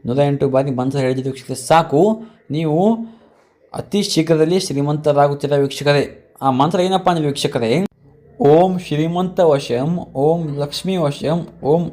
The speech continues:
ಅಷ್ಟದಿಗ್ಬಂಧ ವಶೀಕರಣ ಪಟ್ ಸ್ವಾಹ." ಈ ಮಂತ್ರ ನೀವು ನೂರ ಎಂಟು ಬಾರಿ ಪಠಿಸಿ ವೀಕ್ಷಕರೇ. ಆ ನಿಮಗೇನು ಸಮಸ್ಯೆ ವೀಕ್ಷಕರೇ,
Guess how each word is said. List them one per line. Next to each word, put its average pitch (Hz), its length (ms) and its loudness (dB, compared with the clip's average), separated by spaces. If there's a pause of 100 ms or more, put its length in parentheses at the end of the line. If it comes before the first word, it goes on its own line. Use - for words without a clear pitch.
ಅಷ್ಟದಿಗ್ಬಂಧ 147 760 -2
ವಶೀಕರಣ 139 640 -2
ಪಟ್ - 680 0
ಸ್ವಾಹ." 113 400 0 (680)
ಈ 156 120 -2
ಮಂತ್ರ 143 380 -4
ನೀವು 135 500 0 (200)
ನೂರ 156 220 0
ಎಂಟು 147 280 0
ಬಾರಿ 127 260 0
ಪಠಿಸಿ 147 440 -4
ವೀಕ್ಷಕರೇ. 151 560 -2 (400)
ಆ 127 160 0
ನಿಮಗೇನು 127 440 0
ಸಮಸ್ಯೆ 160 400 0
ವೀಕ್ಷಕರೇ, 143 460 -2